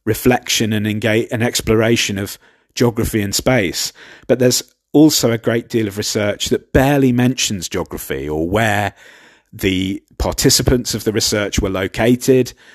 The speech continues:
what the context of those places and spaces was like, and the effect that environment may have played,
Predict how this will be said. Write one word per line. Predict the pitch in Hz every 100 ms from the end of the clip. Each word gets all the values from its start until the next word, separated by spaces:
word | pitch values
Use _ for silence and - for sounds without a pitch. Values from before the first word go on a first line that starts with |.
| _ _
what | - 95
the | -
context | - 120 123 123 104 - - - - _ _ _ _
of | 98 95 92
those | 101 104 -
places | 113 98 - 95
and | 98
spaces | - 104 98 - 98 - _ _ _ _ _ -
was | 98 -
like, | 104 117 120 - - - _ _
and | 101 107
the |
effect | 101 - 123 - - - _ _ _ -
that | 98
environment | 98 101 110 117 120 104 101 _
may | 117 101
have | 90 -
played, | 120 120 104 92